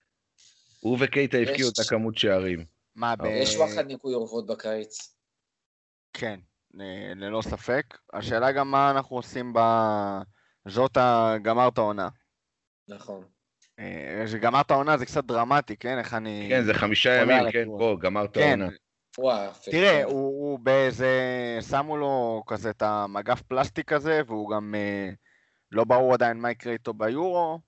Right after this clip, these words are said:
Speaker 3: זה לא
Speaker 1: שמע, גם בוא, בוא, בוא נגיד את זה ככה, הסקאם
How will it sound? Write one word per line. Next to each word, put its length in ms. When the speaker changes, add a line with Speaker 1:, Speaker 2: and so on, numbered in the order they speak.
Speaker 3:
זה 220
לא 380
Speaker 1:
שמע, 200
גם 200
בוא, 240
בוא, 240
בוא 200
נגיד 280
את 100
זה 80
ככה, 280
הסקאם 480